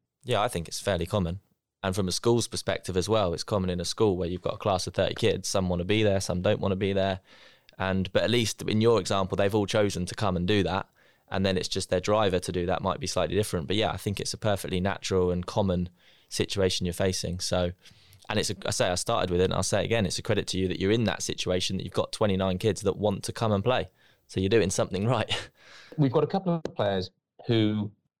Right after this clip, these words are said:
Speaker 2: we know in a couple of years' time, once they've got through the, the puberty curve and they, they've physically developed,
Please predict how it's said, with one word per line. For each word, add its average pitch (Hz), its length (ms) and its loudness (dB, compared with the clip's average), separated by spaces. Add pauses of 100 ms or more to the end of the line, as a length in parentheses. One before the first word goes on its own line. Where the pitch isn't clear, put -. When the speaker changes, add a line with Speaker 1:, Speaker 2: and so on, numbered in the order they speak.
Speaker 2:
we 117 140 6
know 104 520 4
in 104 140 2
a 101 40 0
couple 113 280 -2
of 98 100 -2
years' 104 200 2
time, 98 560 -2
once 107 220 0
they've 104 140 2
got 113 280 0
through 101 220 2
the, 98 340 0
the - 80 -4
puberty - 340 -2
curve 92 360 2
and 92 300 4
they, 95 160 2
they've 95 280 0
physically 101 340 2
developed, 95 640 0